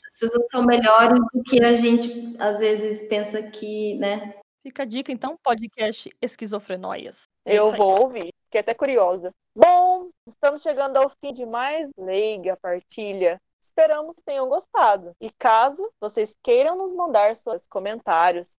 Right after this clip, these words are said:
Speaker 3: sugestões e especialmente as partilhas da palavra,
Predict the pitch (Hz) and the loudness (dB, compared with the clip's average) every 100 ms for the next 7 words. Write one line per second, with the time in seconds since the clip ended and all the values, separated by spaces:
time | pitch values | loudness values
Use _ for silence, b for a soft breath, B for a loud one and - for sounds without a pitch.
0 | _ - 247 240 240 - 196 202 214 185 | _ -6 0 2 0 0 -2 0 -2 -6
1 | 180 _ - 214 233 - 311 339 285 226 | -14 _ -6 -4 -4 -4 0 2 2 -2
2 | 214 220 _ 277 302 - - 262 285 269 | -8 -12 _ -2 -2 -4 -8 -4 0 -2
3 | 262 254 202 190 208 240 | 0 2 4 2 0 -4